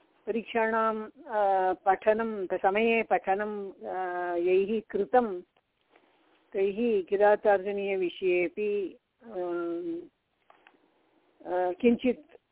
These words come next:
अं, ज्ञातम् इति मन्ये। अतः अत्र भा-, महाभारते अर्जुनः पाशुपतास्त्रप्राप्त्यानन्तरं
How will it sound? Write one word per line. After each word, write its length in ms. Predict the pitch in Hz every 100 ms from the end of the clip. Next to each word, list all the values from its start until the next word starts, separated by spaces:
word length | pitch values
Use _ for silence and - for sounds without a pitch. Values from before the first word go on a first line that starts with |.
| _ _ -
अं, 760 | - 381 190 190 185 185 190 190 - _ -
ज्ञातम् 520 | 175 220 214 233 220
इति 200 | 202 190
मन्ये। 520 | 180 175 175 170 285 - _ _ _ _ _
अतः 340 | - 208 214 214
अत्र 560 | - 240 240 185 202 220 _ _ -
भा-, 240 | 190 202 196
महाभारते 1160 | 180 233 269 226 202 220 233 240 185 175 233 - _ _ _ _ _ _ _ _
अर्जुनः 640 | 214 190 208 254 247 226 185 - _ _ _ _ _ _ _ _ _ _ _ -
पाशुपतास्त्रप्राप्त्यानन्तरं 2250 | 170 180 - 220 220 220 202 226 - 208 202 - 202 208 240 254 262 247 220 185 208